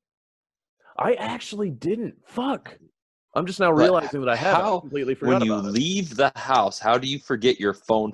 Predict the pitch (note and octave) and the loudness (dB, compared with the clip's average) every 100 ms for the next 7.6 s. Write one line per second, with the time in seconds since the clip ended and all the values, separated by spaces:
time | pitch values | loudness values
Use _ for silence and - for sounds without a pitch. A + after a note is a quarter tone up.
0 | - G2+ G#2 - _ - G#2 D#2 - - | -4 0 0 -2 _ -4 -4 -4 -12 -20
1 | _ _ _ _ _ _ _ _ _ _ | _ _ _ _ _ _ _ _ _ _
2 | _ _ _ _ - F#2+ F#2+ - - F2+ | _ _ _ _ -8 -4 -4 -8 -6 -4
3 | F2+ - - C3 C3+ B2+ A#2+ C#3 D3+ B2+ | -4 -8 -2 2 4 2 -2 -4 -2 2
4 | C3+ - B2+ C#3 B2 A2 C#3 C3 - A#2 | 2 2 2 2 0 -2 -2 -2 2 2
5 | A2+ A#2+ A#2 A#2 C#3 C#3+ - B2 A2+ B2 | 4 4 4 4 2 0 2 2 2 2
6 | A2+ A2 G#2+ - G#2 G2 - - F#2 F#2 | 2 2 0 2 2 0 -6 -2 2 2
7 | C#3 C#3 A2 E2+ D2+ | 2 0 0 -2 -8